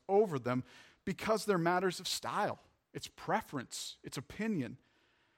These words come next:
And so what we're about to talk about right now is a secondary open-handed issue that, uh, like, we can differ on this. We're still the family of God. We're still brothers and sisters in Christ. And so these words,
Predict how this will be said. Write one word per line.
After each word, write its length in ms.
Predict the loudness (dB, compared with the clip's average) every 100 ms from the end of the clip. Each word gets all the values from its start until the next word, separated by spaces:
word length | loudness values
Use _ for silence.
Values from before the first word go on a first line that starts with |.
| _
And 80 | 0
so 80 | 4
what 200 | 4 4
we're 120 | 2
about 220 | 2 2
to 80 | 0
talk 280 | 2 2 4
about 180 | -2 0
right 180 | -2 0
now 300 | 2 2 0
is 100 | -2
a 60 |
secondary 720 | -2 2 0 0 0 2 2 0
open-handed 840 | -2 -2 -2 -6 -4 -2 0 0 -2 -16 -20 _ _
issue 500 | -4 -2 -4 -6 -8 -10 _ _ _ 0
that, 160 | 2
uh, 160 | 2 0
like, 160 | -2 -2 -4
we 100 | -2
can 240 | -2 -4 0
differ 380 | -2 0 -4
on 200 | -2 -2
this. 400 | -6 -8 -8 -10 -14 _ _ _ _ _
We're 140 | -4 -2
still 640 | -4 -4 2 2 2 -2 -10
the 80 | -12
family 600 | -6 -4 -2 -2 -4 -6 _ -14
of 160 | -10
God. 320 | -2 0 0 -2
We're 80 |
still 220 | -6 -2 -2
brothers 420 | 2 2 0 -2
and 80 | -6
sisters 460 | -6 -8 -10 -10
in 80 | -12
Christ. 500 | -10 -10 -8 -10 -16 -20 _ _ _ _ _ _
And 80 | 2
so 100 | 2
these 260 | 4 2 4
words, 520 | 4 4 2 -4